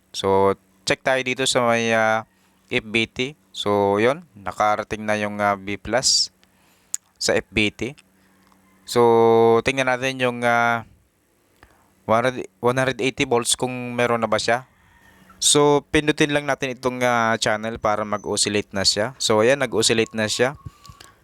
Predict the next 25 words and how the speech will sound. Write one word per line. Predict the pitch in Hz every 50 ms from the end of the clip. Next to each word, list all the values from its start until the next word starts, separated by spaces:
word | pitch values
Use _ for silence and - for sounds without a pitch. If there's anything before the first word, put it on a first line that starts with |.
| _ _ - - - - _
So, | - 120 123
paalala | 123 - 156 160 165 165 165 165
lang | 165 160 156
po | 156 170 165 139
sa | -
mga | 151 143 143 143 147 143 143 139 143 143
newbie | 143 139 135 127 131 120
dyan, | 117 131 131 139 139
kung, | 131 123 123 120 120
ah, | 117 113 113
makagawa | 113 110 - 113 110 113 110 113
kayo | 107 - 110 110 110
ng | 110 110 110
ganitong, | 104 110 107 107 104 - 113 110 107 107 107
ah, | 104 104 101
klase | 98 - 101 98 - - 101
ng | 104 101 92
T | - 104 104
V, | 90 85 104 95 101
ay | 110 107
kailangan | - 117 113 117 117 113 110 110
nyo | 107 110 107
ng, | 107 104 104 104 104 101
ah, | 104 101 101 98 101 98 98
mag, | 101 101 104 101